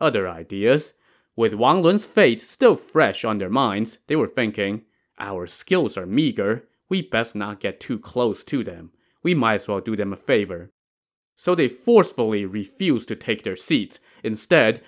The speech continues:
making Liu Tang take the number five seat, followed by the three Ran brothers. Then Du Qian took the number nine spot,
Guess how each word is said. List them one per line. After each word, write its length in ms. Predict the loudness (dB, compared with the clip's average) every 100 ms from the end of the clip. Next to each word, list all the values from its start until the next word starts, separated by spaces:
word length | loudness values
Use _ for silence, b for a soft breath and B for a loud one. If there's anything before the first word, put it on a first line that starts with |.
| b
making 460 | 2 4 4 -4 -4
Liu 240 | 0 0
Tang 360 | 0 -4 -4 -4
take 300 | -2 -4 -2
the 80 | -4
number 280 | -4 -4
five 360 | -4 0 2 0
seat, 380 | -4 -6 -6 -8 b b
followed 420 | -2 0 2 2
by 180 | 0 -2
the 80 | -4
three 320 | -4 -4 -4
Ran 300 | -4 -8 -6
brothers. 540 | 0 0 0 -8 -14 _ _ _ _
Then 520 | 2 2 2 -2 -10 -6
Du 160 | -6 -4
Qian 320 | -2 -2 -2
took 200 | -6 -6
the 100 | -6
number 300 | -4 -4 -4
nine 340 | -2 0 0
spot, 480 | -2 -4 0 0 -2